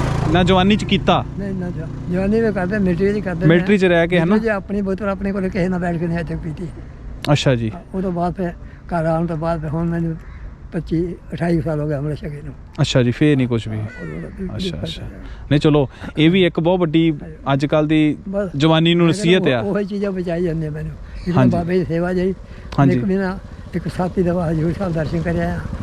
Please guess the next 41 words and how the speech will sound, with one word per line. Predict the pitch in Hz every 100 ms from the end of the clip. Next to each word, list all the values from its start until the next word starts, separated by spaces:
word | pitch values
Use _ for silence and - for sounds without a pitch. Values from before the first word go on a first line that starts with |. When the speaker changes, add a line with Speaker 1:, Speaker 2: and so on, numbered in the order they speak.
| -
Speaker 1:
ਹਾਂਜੀ। | 135 127
Speaker 2:
ਉਹੀ | 190
ਬਚਾਈ | 175 165 170 170
ਜਾਂਦੇ। | 151 151 147 - - - - - -
ਐਕਸੀਡੈਂਟ | 180 - 175 180 180
ਦੇ | 180 180 -
ਬਾਅਦ | 151 160 165
ਮੇਰਾ | 165 160
ਨਹੀਂ | 160
ਹੋਇਆ | 143 165
ਮੇਰਾ, | 160 170 -
ਬਿਲਕੁਲ। | 208 - - -
Speaker 1:
ਹੂੰ। | 123 120 113 110 110 117 120 - - -
ਤੇ | - 170
ਅੱਜ | 190
ਕੱਲ੍ਹ | 208 202 208
ਦੇ | 220
ਜਿਹੜੇ, | 196 208 202 190 110 - 160
ਅੱਜ | 175
ਕੱਲ੍ਹ | 196 196
ਦੀ | 196
ਜਨਰੇਸ਼ਨ | 170 165 165 156 185
ਨੂੰ | 180
ਤੁਸੀਂ | 180 180
ਕੀ | 180 185
ਸੁਨੇਹਾ | 190 190 220
ਕੀ | 220 208
ਦੇਣਾ | 180 170
ਚਾਹੋਗੇ? | 156 160 160 156
ਮਤਲਬ, | 147 139
Speaker 2:
ਇਹ, | 220
Speaker 1:
ਸਲਾਹ | 220 202 226
ਕੀ |
Speaker 2:
ਮੈਂ | 220
Speaker 1:
ਦੇਣੀ | 185 156
Speaker 2:
ਕਹਿੰਦਾ | 151 143
Speaker 1:
ਚਾਹੋਗੇ? | 127 175
Speaker 2:
ਨਸ਼ਿਆਂ | 196 208
ਤੋਂ | 208
ਬਚਣ | 170 156 156
ਬਸ। | 147